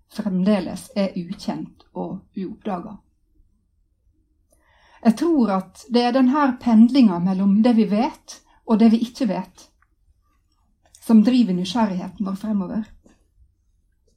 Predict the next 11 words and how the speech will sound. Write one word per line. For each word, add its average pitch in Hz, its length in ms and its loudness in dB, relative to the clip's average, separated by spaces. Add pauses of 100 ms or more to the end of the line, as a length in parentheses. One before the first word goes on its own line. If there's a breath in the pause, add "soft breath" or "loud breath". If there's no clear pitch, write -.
og 208 140 -2
som 214 200 6
gjør 208 260 4
både 208 240 0
den 220 240 4
som 196 160 -2
forteller 247 680 -4 (280 soft breath)
og 220 140 -4
den 240 160 4
som 226 200 2
lytter, 233 500 -6